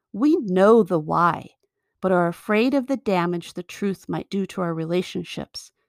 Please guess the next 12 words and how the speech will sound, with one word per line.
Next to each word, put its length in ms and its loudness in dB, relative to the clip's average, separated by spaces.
so 200 0
we 140 4
stay 400 0
silent. 720 -2
That's 320 2
the 120 -2
challenge 600 4
of 100 -6
being 320 2
a 80 -4
wise 420 -4
counselor 760 -8